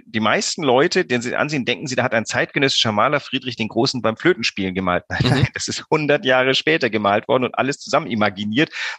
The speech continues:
Speaker 1: Da sieht man seinen Flötenlehrer Quanz am Klavier. Ähm, glaubt, er ist am Klavier. Da steht er nur und horcht zu und es ist, ähm, ein Bach, der da spielt. Ich,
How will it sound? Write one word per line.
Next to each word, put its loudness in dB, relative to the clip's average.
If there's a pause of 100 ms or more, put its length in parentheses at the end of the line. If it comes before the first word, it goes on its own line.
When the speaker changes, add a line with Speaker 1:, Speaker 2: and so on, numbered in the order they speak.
Speaker 1:
Da 0
sieht -2
man 2
seinen 2
Flötenlehrer 2
Quanz -2
am -2
Klavier. 2 (420)
Ähm, 2 (440)
glaubt, 2
er 2
ist -2
am -4
Klavier. -2
Da 2
steht -2
er 4
nur 0
und -2
horcht 2
zu -4
und 0
es -4
ist, -4
ähm, 2
ein 0
Bach, -2
der 2
da 4
spielt. -6
Ich, -10